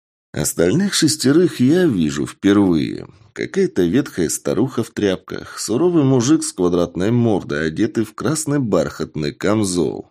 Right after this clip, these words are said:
Он ещё и негр к тому же, сидит, грызёт толстый жёлтый карандаш.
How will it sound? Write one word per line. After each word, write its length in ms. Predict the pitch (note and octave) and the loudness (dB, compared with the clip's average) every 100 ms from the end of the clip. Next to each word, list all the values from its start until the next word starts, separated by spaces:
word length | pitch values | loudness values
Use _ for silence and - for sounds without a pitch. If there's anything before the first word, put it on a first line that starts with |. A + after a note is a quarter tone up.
| _ - | _ -8
Он 280 | D3+ C#3 | -2 0
ещё 440 | G2+ F#2+ - C#3+ C3 | 2 2 0 2 4
и 100 | G2 | 4
негр 440 | F#2+ B2 A#2 F2 | 2 2 2 -2
к 80 | - | -2
тому 400 | F2 F2+ F2 C2 | -2 0 0 -4
же, 140 | - - | -8 -10
сидит, 560 | - E2 D2+ B2+ F2 | -2 -2 2 0 0
грызёт 580 | C#2+ D2 D2 C#3 D#3 - | 0 0 0 0 -2 0
толстый 440 | F3 E3 D#3+ D#3 C#3+ | 0 2 0 0 0
жёлтый 500 | F#2+ E2 C#2+ - C#2+ | 0 -2 -2 -6 -8
карандаш. 1040 | - D#2+ G2+ G#2 F2+ A#1 G1+ - - | -4 -2 0 0 0 -2 -6 -10 -10